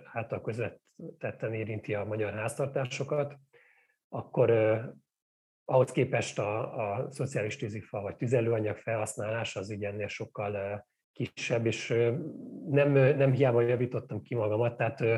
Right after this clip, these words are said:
ö, van egy olyan probléma, hogy ugye nem csak tűzifát, hanem, ö, szenet, ami valóságban inkább lignit, ö, lignitet is igényelhetnek az önkormányzatok. Ugye magáról a,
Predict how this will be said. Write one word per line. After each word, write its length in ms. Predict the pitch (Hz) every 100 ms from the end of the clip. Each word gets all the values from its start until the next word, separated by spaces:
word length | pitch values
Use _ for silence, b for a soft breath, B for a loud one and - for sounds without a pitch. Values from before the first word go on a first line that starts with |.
| 113 B B B B _ _ _
ö, 240 | - 113 117 147 175 - - - - -
van 260 | 170 139 147
egy 120 | 143
olyan 200 | 139 127
probléma, 320 | 147 135 131
hogy 140 | 120 120
ugye 180 | 117
nem 160 | 120 117
csak 240 | - 107
tűzifát, 500 | - 127 135 135 120
hanem, 360 | - 110 101 107
ö, 200 | 101 101 107 _ _ _ _ _ _ _ _ _
szenet, 640 | - 120 117 117 113 - -
ami 220 | 117 117
valóságban 480 | 123 127 - 113 113
inkább 380 | 117 - 95 104
lignit, 440 | 107 110 95 -
ö, 220 | 101 95 120 202 - _ _ _ _ _ -
lignitet 560 | 135 127 117 120 -
is 180 | 117 -
igényelhetnek 520 | 123 113 107 104 107
az 120 | 98
önkormányzatok. 720 | 107 127 151 147 131 127 -
Ugye 160 | 113 110
magáról 460 | 113 113 104 104 98
a, 220 | 98